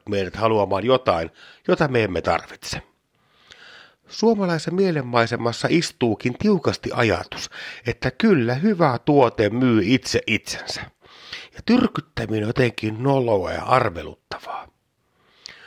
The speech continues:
Moinen ajattelu on silkkaa hupsuttelua ja ajatuslaiskottelua. Väitän,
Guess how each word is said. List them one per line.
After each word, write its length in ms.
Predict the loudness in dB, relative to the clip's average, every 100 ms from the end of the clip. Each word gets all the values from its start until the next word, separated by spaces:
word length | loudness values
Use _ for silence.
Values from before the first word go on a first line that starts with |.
| -20 -20 _ _ _ _ _
Moinen 440 | 2 2 2 2
ajattelu 560 | 2 2 0 0 0 0 -2
on 140 | 0
silkkaa 500 | 2 2 0 -2 0
hupsuttelua 840 | 0 -2 -6 -4 0 2 2 0 -4 -20 -8
ja 80 | -4
ajatuslaiskottelua. 1400 | 0 2 2 0 -4 2 2 2 -2 -8 -6 -6 -8 -14 -20 _ _ _ -20 -20 -20 -20 _ -2
Väitän, 580 | 0 2 2 0 -4 -4